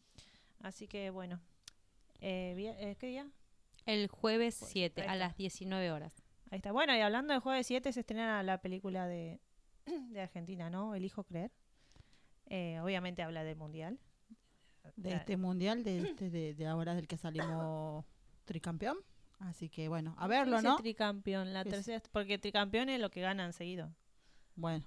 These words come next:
Speaker 1: O sea,
Speaker 3: <laughs> Dos
Speaker 1: salimos
Speaker 3: veces.
Speaker 1: tre-, tre-, no, la tercera más.
Speaker 3: Pero las dos veces salimos seguidos campeones.
Speaker 1: No, bueno, eso no sé ya. Pero bueno, el, no, no fue el setenta y seis y en el ochenta y seis más.
Speaker 3: ¿Ah, sí? Bueno.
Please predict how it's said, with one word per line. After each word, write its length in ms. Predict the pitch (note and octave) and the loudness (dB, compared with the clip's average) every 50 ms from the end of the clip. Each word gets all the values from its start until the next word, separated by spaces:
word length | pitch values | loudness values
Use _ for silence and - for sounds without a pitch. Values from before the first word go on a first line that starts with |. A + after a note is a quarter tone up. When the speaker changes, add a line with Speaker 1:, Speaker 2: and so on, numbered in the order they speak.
| - - | -8 -14
Speaker 1:
O 60 | - F#3 | -12 -4
sea, 340 | - F#3+ F3 E3 - - - | -2 -2 0 -2 -2 -8 -12
Speaker 3:
<laughs> 40 | - | -8
Dos 200 | - F#3+ F3 E3 | -6 -6 -2 2
Speaker 1:
salimos 360 | - A3 B3 C4 C#4+ C#4 A#3+ | 6 8 8 10 10 10 10
Speaker 3:
veces. 100 | B3 B3 | 8 8
Speaker 1:
tre-, 340 | A#3 A#3 A3+ A3 A3 - - - | 6 8 6 6 2 -2 -6 -8
tre-, 180 | - - - - | -8 -8 -8 -8
no, 240 | - G3 A3 B3 B3 | -4 0 2 2 2
la 180 | A#3 G#3+ G3 F#3+ | 2 2 0 0
tercera 540 | - G3 F#3+ - - C#4 B3+ A#3+ A3 G3+ F#3+ | 0 -2 -2 0 0 0 2 2 2 0 0
más. 260 | G3 G3 F#3+ F#3+ F#3+ - - - | -2 -2 -4 -4 -6 -8 -6 0
Speaker 3:
Pero 260 | - G3 F#3+ F#3+ G3 | 2 4 4 4 4
las 160 | F#3 G3 F#3+ | 4 4 4
dos 140 | G3+ G#3 G3+ | 4 4 6
veces 260 | A3 A3+ - - A3 | 4 4 2 0 -2
salimos 400 | - A3 G3+ G3+ G3+ G3+ G3+ F#3+ | 0 0 2 2 2 2 2 2
seguidos 440 | - G3+ F3 F3+ F#3+ F#3+ F#3+ F3+ - | 2 0 0 2 2 2 2 2 0
campeones. 680 | - F3 E3+ E3 E3+ F3+ F3+ F3 E3+ E3 D#3+ - - - - - - - - - - - _ _ _ _ _ _ - - - - _ - | -2 -2 -2 0 2 2 2 4 2 0 0 -4 -8 -14 -16 -20 -20 -20 -20 -20 -20 -20 _ _ _ _ _ _ -20 -20 -20 -20 _ -10
Speaker 1:
No, 160 | G#3 G3 F#3+ | -6 -6 -4
bueno, 260 | F#3 G3 F#3 F3+ F#3 | -4 -4 -4 -6 -6
eso 180 | F#3+ - - F#3+ | -8 -8 -8 -8
no 120 | F3+ F3 - | -8 -8 -6
sé 160 | - F3 E3+ | -6 -8 -8
ya. 260 | - - D#3+ E3 E3+ - - - - | -6 -8 -8 -10 -10 -10 -12 -6 2
Pero 240 | - G#3 G3 G3 F#3+ | 4 4 6 6 6
bueno, 220 | G3+ G#3+ G#3 G3+ F#3+ | 6 6 6 6 6
el, 520 | G3 G3+ G3 G3 F#3+ F#3+ F#3+ F#3 F3+ F#3 - - - - - - - | 4 4 4 2 2 0 0 0 -2 -4 -8 -14 -20 -20 -20 -12 -4
no, 300 | A#3 C#4+ E4+ F#4+ F#4 E4+ | 0 2 2 2 2 2
no 140 | F4 F#4+ F#4+ | 2 0 0
fue 120 | - C#5 B4 | 2 0 0
el 60 | G#4 | 2
setenta 400 | - D4 B3 A#3+ B3 A#3+ A#3 A#3+ A#3 | 0 0 2 2 2 2 2 2 2
y 60 | B3 | 2
seis 460 | - - D4+ E4+ F#4+ G4 F#4+ - - | 2 0 0 2 2 0 -2 -6 -12
y 160 | C#4+ C4+ B3+ B3 | -10 -4 -4 -2
en 100 | B3 A#3+ | 0 0
el 200 | A#3+ A#3 A#3 A#3 | 0 0 2 2
ochenta 580 | A#3 A3+ A3+ - B3+ A#3+ A3+ A3+ A3 A#3 A3+ A3 | 2 0 0 0 -2 -2 -2 -2 0 2 2 2
y 140 | A3 A3 A3 | 2 0 -4
seis 380 | - - E4+ F#4+ F#4 D4 B3 G#3+ | -2 0 0 2 2 2 0 -2
más. 240 | A3+ A3+ A3+ G#3+ G3+ _ _ _ | -2 -4 -6 -6 -10 _ _ _
Speaker 3:
¿Ah, 120 | - G3+ G#3 A#3 | -14 -12 -12 -12
sí? 140 | B3 D4 D4 _ _ - | -12 -14 -18 _ _ -10
Bueno. 240 | G3+ G3 F3+ E3+ | -4 -2 -2 -2